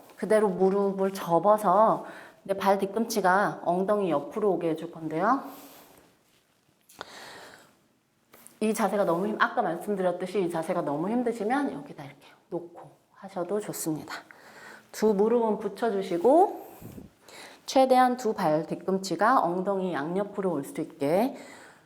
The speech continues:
손바닥, 발가락 뒤로 가서 손가락, 발가락 쪽 향할 수 있게, 앞쪽 향할 수 있게 내려주시고요. 그대로 가슴을 하늘 높이 올려서 두 어깨가 활짝 열릴 수 있게,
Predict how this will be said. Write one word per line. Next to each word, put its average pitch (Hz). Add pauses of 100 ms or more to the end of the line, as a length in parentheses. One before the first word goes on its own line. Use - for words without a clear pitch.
(180)
손바닥, 285
발가락 240
뒤로 269
가서 311 (320)
손가락, 254
발가락 226
쪽 208
향할 196
수 -
있게, -
앞쪽 196
향할 175
수 -
있게 247
내려주시고요. 170 (640)
그대로 240
가슴을 214
하늘 285
높이 220
올려서 247 (880)
두 240
어깨가 214
활짝 277
열릴 202
수 190
있게, 175